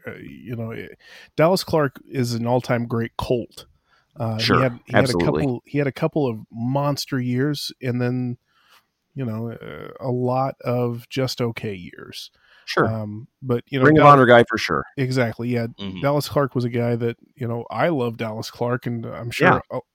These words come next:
Speaker 1: all Colts fans do, but I, I just don't think that he's gonna make the Hall.
Speaker 2: Yeah. Yeah, I mean, all-time great Colt, uh,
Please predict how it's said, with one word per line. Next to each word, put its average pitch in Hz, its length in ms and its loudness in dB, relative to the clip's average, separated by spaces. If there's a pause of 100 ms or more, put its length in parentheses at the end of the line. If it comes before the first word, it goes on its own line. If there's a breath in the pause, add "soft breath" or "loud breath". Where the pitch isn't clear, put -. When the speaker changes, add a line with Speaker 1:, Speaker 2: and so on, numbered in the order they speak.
(140)
Speaker 1:
all 160 160 4
Colts - 300 -4
fans 110 300 -10
do, 117 120 -6
but 123 140 -6
I, 120 140 -6
I 120 60 -2
just 127 180 -4
don't 127 180 -4
think 117 160 -6
that 113 80 -14
he's 113 180 -8
gonna 110 180 -12
make 107 200 -14
the - 80 -16
Hall. - 380 -12 (1300)
Speaker 2:
Yeah. 76 140 -2 (460 loud breath)
Yeah, 95 140 4
I 101 40 4
mean, 92 340 0 (400)
all-time 131 340 6
great 98 320 0 (180)
Colt, 101 460 0 (460 soft breath)
uh, 85 260 -2